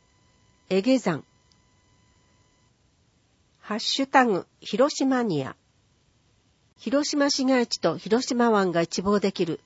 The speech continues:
絶景スポット。眼下に広がる瀬戸内の島々は美しく必見です。登山道が整備されており、気軽に登山を楽しめます。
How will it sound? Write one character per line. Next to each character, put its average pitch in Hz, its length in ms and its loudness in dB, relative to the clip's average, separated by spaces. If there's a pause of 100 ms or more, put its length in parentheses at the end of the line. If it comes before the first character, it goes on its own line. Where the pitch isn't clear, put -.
絶 - 240 -6 (100)
景 233 220 2
ス - 160 -8
ポ 196 140 -2
ッ 180 60 -8 (140)
ト。 - 140 -8 (1200)
眼 254 260 0
下 247 140 4
に 233 100 0
広 220 240 0
が 190 100 2
る 190 80 0
瀬 214 200 0
戸 262 160 4
内 269 200 -2
の 269 120 0
島 247 280 0
々 208 280 0
は 170 200 2 (280)
美 240 340 -6
し - 180 -4
く - 200 -12 (180)
必 - 160 -20 (140)
見 185 240 0
で 151 100 -4
す。 - 220 -12 (1200)
登 202 120 -2
山 285 280 0
道 208 140 2
が 185 120 0
整 220 200 2
備 208 120 -2
さ 185 160 -2
れ 175 140 0
て 180 120 -4
お 170 80 0
り、 156 160 -4 (560)
気 185 140 -4
軽 254 280 2
に 247 220 -2
登 196 140 2
山 202 300 0
を 180 120 0
楽 160 280 -4
し - 180 -8
め 143 120 -4
ま 123 140 -4
す。 - 200 -18